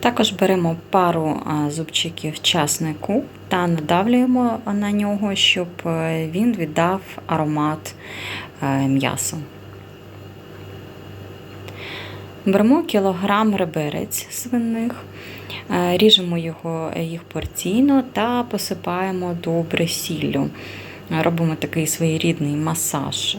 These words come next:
е, м'ясу, е, та з обох сторін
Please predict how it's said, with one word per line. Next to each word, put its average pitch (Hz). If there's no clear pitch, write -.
е, 151
м'ясу, 156
е, 170
та 233
з 185
обох 170
сторін 262